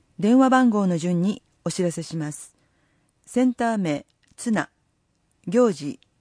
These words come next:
読み聞かせ。開設日、二十六日月曜日。電話番号、六二四九九一。岩屋、セルフチューニング。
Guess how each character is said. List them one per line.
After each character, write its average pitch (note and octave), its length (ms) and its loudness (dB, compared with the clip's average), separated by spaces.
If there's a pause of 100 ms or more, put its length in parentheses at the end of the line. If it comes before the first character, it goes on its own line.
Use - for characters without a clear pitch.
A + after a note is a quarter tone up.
(160)
読 F#3 120 0
み A#3 120 4
聞 - 160 -20
か G#3+ 140 -6
せ。 - 280 -4 (680)
開 B3 220 0
設 G#3 340 -6
日、 D#3 180 -8 (240)
二 A#3 140 2
十 A#3 200 0
六 F#3 220 -2
日 G3 300 -2
月 F#3 260 -4
曜 G3+ 220 0
日。 D3 220 -8 (580)
電 A3 220 4
話 C4 100 4
番 A#3 240 0
号、 D3+ 260 -4 (220)
六 A#3 300 0
二 A3 340 2
四 A3+ 320 0
九 A3+ 260 -2
九 G3 260 -2
一。 - 400 -8 (1080)
岩 G#3+ 300 0
屋、 G#3 180 0 (600)
セ A3+ 240 0
ル C4 80 2
フ C4+ 140 2
チ - 160 -2
ュ B3 60 4
ー - 40 4
ニ F#3 140 2
ン D3 120 0
グ。 C3+ 160 -8